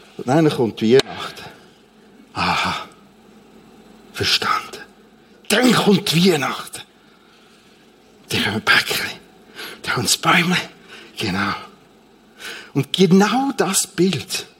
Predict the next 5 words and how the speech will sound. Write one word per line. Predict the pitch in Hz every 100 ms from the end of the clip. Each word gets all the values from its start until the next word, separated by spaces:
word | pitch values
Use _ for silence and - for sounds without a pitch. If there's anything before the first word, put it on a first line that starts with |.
| _ _ _ _ _ _ _ _ _ - -
braucht | 143 156 - -
die |
Bibel, | - 143 151 196 - - - - - - - - - - - - - - - - - - - -
um | 156 143 -
tatsächlich | 226 269 - - 220 247 - 123